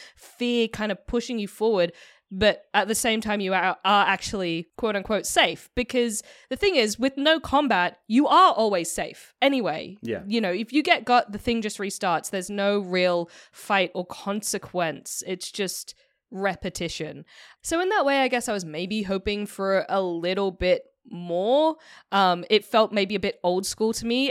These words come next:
Speaker 1: And the themes of this game, I must say, are really messy. It feels like they're trying to throw in anything that's kind of alarming and sort of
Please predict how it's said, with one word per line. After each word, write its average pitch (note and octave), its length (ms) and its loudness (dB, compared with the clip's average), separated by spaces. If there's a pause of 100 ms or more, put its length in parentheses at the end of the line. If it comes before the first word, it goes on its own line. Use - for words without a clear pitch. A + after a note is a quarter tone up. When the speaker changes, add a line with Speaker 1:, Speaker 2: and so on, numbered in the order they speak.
Speaker 1:
And A#3 380 0
the G#3 220 0
themes D4 800 -2
of A3+ 200 -4
this A3+ 180 0
game, F#3+ 540 0
I F3+ 140 -4
must G#3+ 400 -2
say, E3+ 480 0 (180)
are E3 560 2 (180)
really B3 960 0 (120)
messy. A3 1000 -2 (160)
It G#3+ 180 0
feels B3 460 2
like A#3 180 2
they're G#3 180 0
trying G3+ 420 0
to G#3 140 -6
throw F#3+ 560 0
in F3 400 0 (360)
anything G#3+ 720 2 (240)
that's G3 180 -6
kind G3+ 240 -2
of F#3 160 -2
alarming F3 800 2
and D#3+ 300 -4 (320)
sort F#3+ 260 -2
of E3+ 140 -4